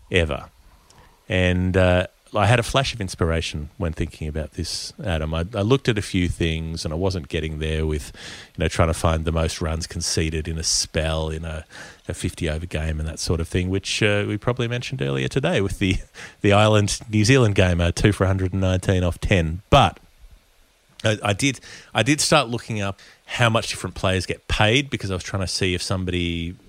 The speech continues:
had an I P L contract where they only bowled two overs and thus became super expensive. I did find that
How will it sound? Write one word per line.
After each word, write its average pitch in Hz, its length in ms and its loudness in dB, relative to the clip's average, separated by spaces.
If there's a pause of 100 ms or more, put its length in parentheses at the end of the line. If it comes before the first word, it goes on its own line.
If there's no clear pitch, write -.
(120)
had 95 220 -2
an 85 80 -4
I 87 160 -4
P - 160 -4
L 90 120 -2
contract 90 460 -6
where 90 100 -2
they 85 120 -2
only 85 180 -2
bowled 85 300 -2
two 87 200 0
overs 85 460 -2
and 80 180 -8 (280)
thus - 160 -4
became 85 300 -2
super 90 280 0
expensive. 90 480 0 (260)
I 113 100 6
did 156 180 6
find 135 300 4
that 101 100 0